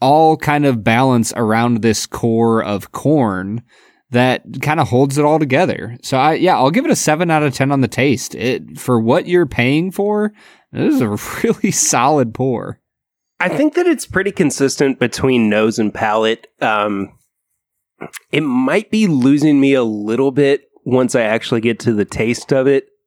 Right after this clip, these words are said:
Speaker 2: The, the palate is definitely above average, but a little bit less well-rounded and a little bit less inviting than I would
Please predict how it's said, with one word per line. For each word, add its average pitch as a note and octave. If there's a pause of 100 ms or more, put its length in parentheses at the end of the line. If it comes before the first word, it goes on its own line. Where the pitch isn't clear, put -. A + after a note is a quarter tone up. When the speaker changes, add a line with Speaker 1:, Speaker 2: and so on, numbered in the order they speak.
(240)
Speaker 2:
The, E3+
the D#3+
palate F3 (160)
is D#3 (380)
definitely F#3
above D3
average, A#2 (280)
but C3+
a C3
little B2+
bit E3+
less A#2+
well-rounded A#2
and A#2
a A#2+
little A#2
bit C#3+
less A#2
inviting A2
than G#2
I G2
would G2